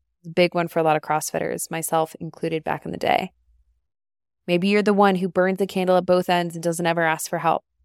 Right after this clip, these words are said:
Maybe you're the one who's always drinking to excess. You're the party girl.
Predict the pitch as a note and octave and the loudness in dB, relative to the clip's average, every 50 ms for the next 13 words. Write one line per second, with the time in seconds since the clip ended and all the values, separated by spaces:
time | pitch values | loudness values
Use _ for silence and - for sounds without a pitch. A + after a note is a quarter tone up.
0 | _ _ _ _ _ _ _ _ _ _ _ _ _ _ _ _ _ _ _ _ | _ _ _ _ _ _ _ _ _ _ _ _ _ _ _ _ _ _ _ _
1 | _ _ _ _ _ _ _ _ _ _ F#3 F#3 F#3+ G3 G#3 G#3+ G#3 G#3 G3+ F#3+ | _ _ _ _ _ _ _ _ _ _ 0 0 2 2 2 2 2 2 2 2
2 | G3+ G3 F#3+ G3 G3+ F#3 - - F#3 F#3+ F#3+ F#3+ F#3+ G3 G3 G3 G3 F#3+ F#3+ F#3 | 2 2 2 0 -2 -4 0 4 6 8 10 10 10 8 6 6 6 4 2 0
3 | - - - - - - _ - E3+ - F#3+ F3+ - G3 F#3 F3+ - - F#3 F3 | -4 -6 -6 -8 -8 -10 _ -4 0 0 0 0 0 -2 -4 -2 -2 0 -2 -2
4 | - - - F3+ D#3 D#3 E3 - - F#3+ F3+ F3+ F3 - - E3+ E3 F3+ - - | 0 0 2 4 4 4 2 -2 -2 -2 -2 -2 -2 0 0 -2 -2 -2 -2 -2
5 | - - F3+ - | -2 -2 -2 -6